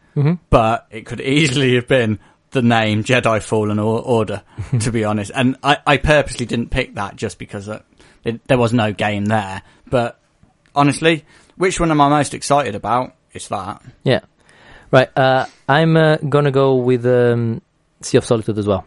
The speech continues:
Speaker 1: and I'm giving a thumbs down overall o-, o-, on the conference as well. Right,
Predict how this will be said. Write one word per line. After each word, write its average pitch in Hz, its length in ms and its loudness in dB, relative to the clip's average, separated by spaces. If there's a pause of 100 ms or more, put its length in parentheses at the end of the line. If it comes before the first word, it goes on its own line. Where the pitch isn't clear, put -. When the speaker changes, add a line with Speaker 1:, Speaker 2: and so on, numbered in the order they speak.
(120)
Speaker 1:
and 117 140 0
I'm 113 140 0
giving 107 200 0
a 104 80 2
thumbs 104 320 -2
down 98 300 0
overall 95 540 -2
o-, 101 80 -8
o-, 98 240 -8
on 98 100 -2
the 98 60 -4
conference 92 320 -8
as 95 80 -8
well. 95 160 -6 (420)
Right, 170 100 2